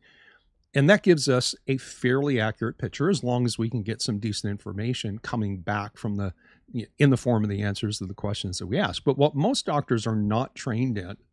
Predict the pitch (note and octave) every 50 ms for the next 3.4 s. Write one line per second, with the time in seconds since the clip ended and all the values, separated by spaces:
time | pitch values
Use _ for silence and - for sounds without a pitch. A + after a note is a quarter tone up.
0 | _ _ _ _ _ _ _ _ _ _ _ _ _ - - B2 - G3+ D3+ C3+
1 | C#3+ - - - C3+ C#3+ C#3+ B2+ A#2 G#2+ F#2+ G2+ - - - B2 - - - G#2+
2 | A2 G#2 G2+ G2 F#2+ G2 G2 - - C3+ C3+ - - G2 - - A#2 G#2+ - -
3 | G#2 F#2+ G2 G2 G2 G#2+ G#2+ G#2+